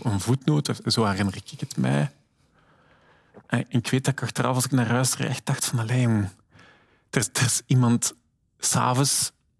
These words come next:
naar Mechelen gechold voor een panelgesprek, is zo moedig geweest om zich recht te stellen.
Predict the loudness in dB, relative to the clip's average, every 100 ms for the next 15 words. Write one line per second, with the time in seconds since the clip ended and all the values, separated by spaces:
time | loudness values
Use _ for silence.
0 | _ _ _ _ 2 2 0 0 2 2
1 | 2 2 4 2 0 0 2 0 -2 0
2 | 2 2 0 -8 -8 -2 2 4 4 2
3 | 0 -2 -4 -10 _ _ -20 -10 -4 0
4 | 2 4 4 2 2 2 2 2 2 2
5 | 2 0 0 -2 0 0 0 0 2 0